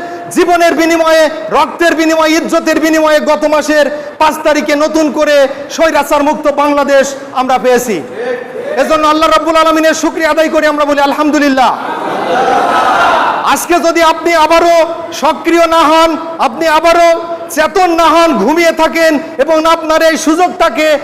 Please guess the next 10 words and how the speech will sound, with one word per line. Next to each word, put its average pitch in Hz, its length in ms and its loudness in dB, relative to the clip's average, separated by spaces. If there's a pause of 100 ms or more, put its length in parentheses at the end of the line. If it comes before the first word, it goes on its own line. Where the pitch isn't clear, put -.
(180)
আপনি 311 260 -2
কৃষিকাজে, 311 800 0 (260)
ব্যবসার 320 400 0
কাজে, 302 420 0 (220)
চাকরির 320 380 0
কাজে 311 240 0
বা 302 100 2
অর্থনৈতিক 330 540 0
কাজে 311 220 0
লাগিয়ে 302 460 0